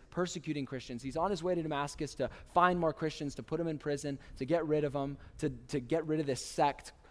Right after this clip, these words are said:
of, of Christians, of Jesus followers, and he meets Jesus himself. And, and he is, he, and he is changed.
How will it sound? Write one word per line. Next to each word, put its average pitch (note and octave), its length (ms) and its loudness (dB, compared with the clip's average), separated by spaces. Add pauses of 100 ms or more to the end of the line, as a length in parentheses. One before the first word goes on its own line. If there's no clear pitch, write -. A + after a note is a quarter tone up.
(160)
of, C#3 180 0
of C3 220 2
Christians, C3+ 540 -2
of B2 140 -6
Jesus D3 440 -2
followers, B2 400 0
and C3 140 -4
he D3 100 -2
meets D#3 420 -4 (200)
Jesus C#3+ 340 -2
himself. A#2 600 -4 (920)
And, C#3+ 240 -2
and C#3+ 160 0
he E3 180 0
is, C#3 120 0
he, D3+ 200 -2
and C3+ 100 -2
he D#3+ 100 0
is C#3+ 120 -4
changed. A#2 580 -4